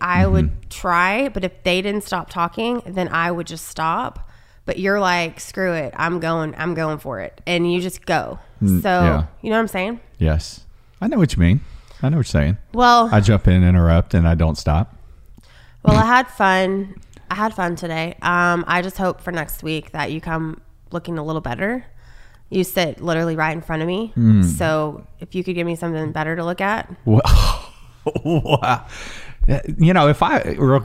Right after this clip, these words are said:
Speaker 2: if I said that, if I said that about you, I, I don't think I could go home and, like, live with myself.
Speaker 1: Whatever.
Speaker 2: Like, I would s-, I would feel bad.
Speaker 1: No,
Speaker 2: And I
Speaker 1: you
Speaker 2: would probably leave here driving home thinking, "What a dick."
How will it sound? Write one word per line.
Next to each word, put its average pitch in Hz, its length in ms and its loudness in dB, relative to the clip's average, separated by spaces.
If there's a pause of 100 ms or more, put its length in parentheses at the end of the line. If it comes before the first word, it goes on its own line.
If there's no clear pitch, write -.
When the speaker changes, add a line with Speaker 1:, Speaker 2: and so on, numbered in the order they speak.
(220)
Speaker 2:
if 131 200 2
I 180 140 4
said 147 320 2
that, 113 640 2 (220)
if 135 180 2
I 175 180 2
said 127 360 2
that 92 500 4 (200)
about 104 380 4
you, 120 500 6 (420)
I, 151 280 0 (200)
I 147 100 4
don't 196 280 0 (100)
think 135 200 2
I 127 100 6
could 110 200 2
go 104 140 4
home 104 240 6
and, 95 100 4
like, 87 220 2
live 90 140 4
with 90 180 2
myself. - 580 0 (180)
Speaker 1:
Whatever. 165 520 -2
Speaker 2:
Like, 110 180 4
I 135 100 4
would 139 160 4
s-, - 220 -6
I 123 120 6
would 131 200 4
feel 104 180 2
bad. 82 420 2 (400)
Speaker 1:
No, 220 80 4
Speaker 2:
And 139 80 6
I 147 60 8
Speaker 1:
you 160 60 6
Speaker 2:
would 165 120 2
probably 170 400 6
leave 127 300 4
here 107 200 6
driving 104 360 4
home 107 260 6
thinking, 90 420 2
"What 170 200 2
a 269 60 2
dick." - 460 0